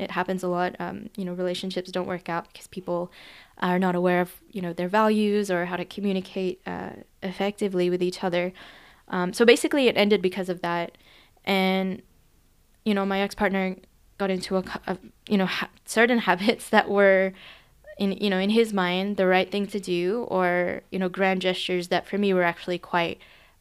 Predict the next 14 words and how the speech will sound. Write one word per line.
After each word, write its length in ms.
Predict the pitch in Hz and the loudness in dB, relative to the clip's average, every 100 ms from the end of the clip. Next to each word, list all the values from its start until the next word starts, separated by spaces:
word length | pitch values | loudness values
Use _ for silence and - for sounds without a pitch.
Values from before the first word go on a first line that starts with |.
| - | -4
uh, 160 | 170 | -2
quite 240 | - 214 214 | 2 2 4
scary 460 | 254 240 175 - - - _ - | 4 4 4 -2 -14 -20 _ -8
and 680 | 190 185 175 165 - 202 - _ _ - - | -2 -2 -2 -4 -8 -10 -14 _ _ -12 0
compromised, 640 | 202 196 190 180 180 180 | 2 2 2 2 2 -2
you 60 | 180 | -4
know, 100 | 180 | 0
my 160 | 208 | 2
safety, 380 | 220 190 190 185 | 2 -2 -2 -2
the 80 | 175 | -4
safety 280 | - 170 180 | -6 -8 -8
of 60 | |
my 140 | 175 165 | -8 -6
family. 400 | 190 185 175 | -2 0 0